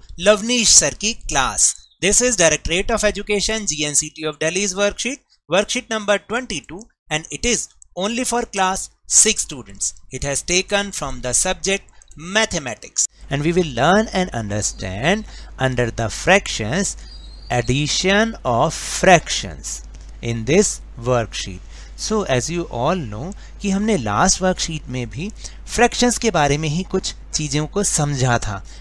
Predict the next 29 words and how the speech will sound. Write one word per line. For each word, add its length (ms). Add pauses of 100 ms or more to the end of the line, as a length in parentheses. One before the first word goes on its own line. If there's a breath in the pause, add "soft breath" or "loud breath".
(120)
जैसे 360
कि 180
हमने 320
कंपैरिजन 720
करना 300
सीखा 320
था 140
कि 140
फ्रैक्शन 480
को, 220 (360 loud breath)
दो 140
फ्रैक्शन 500
हैं, 180 (280 loud breath)
उन्हें 200
हम, 220 (100)
उनको 500
हमें 300
कंपेयर 1080
करना 380
है 180
कि 160 (160)
कौन 280
दोनों 300
में 120
से 140
ग्रेटर 380
है 140
और 140
कौन 240